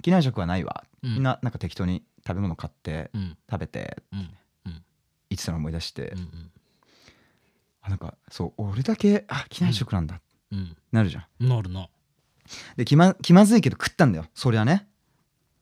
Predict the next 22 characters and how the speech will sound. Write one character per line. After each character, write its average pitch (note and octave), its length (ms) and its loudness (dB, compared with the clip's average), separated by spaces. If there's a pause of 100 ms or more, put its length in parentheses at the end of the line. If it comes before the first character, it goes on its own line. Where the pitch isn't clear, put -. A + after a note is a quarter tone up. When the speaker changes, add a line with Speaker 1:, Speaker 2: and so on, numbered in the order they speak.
(120)
Speaker 2:
う C3+ 100 2
ん。 A#2 320 0 (200)
ま C3 160 2
あ F#2 60 -4
ね、 E3+ 240 -4 (100)
出 A#2+ 100 0
さ A2+ 140 0
れ G2+ 60 -6
た F#2 100 -10
食 - 160 -12
う E2 60 -12
わ E2+ 60 -16
な。 G2+ 140 -10
Speaker 1:
そ D3 120 4
う C3 40 6
そ A#2 120 2
う G#2+ 40 0
そ G#2 120 -4
う F#2 40 -4
そ E2+ 300 -4 (1600)
う。 - 20 -8
で、 B2+ 140 0